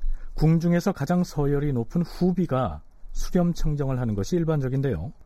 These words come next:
당시 단종에게는 대왕 대비도 없었고 대비도 없었으며 심지어는 단종 자신이 아직 미혼인 상태였으므로 왕비마저 존재하지 않았습니다.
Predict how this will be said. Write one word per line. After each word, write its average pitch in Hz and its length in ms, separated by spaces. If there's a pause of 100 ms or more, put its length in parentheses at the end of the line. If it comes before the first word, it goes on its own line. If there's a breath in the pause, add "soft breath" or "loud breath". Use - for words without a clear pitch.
(840)
당시 175 640
단종에게는 156 840
대왕 151 580
대비도 160 460
없었고 185 920 (120)
대비도 143 580
없었으며 156 720
심지어는 160 680 (400 soft breath)
단종 175 540
자신이 151 480
아직 120 340
미혼인 147 440
상태였으므로 120 840 (280 soft breath)
왕비마저 135 880
존재하지 101 640
않았습니다. 127 540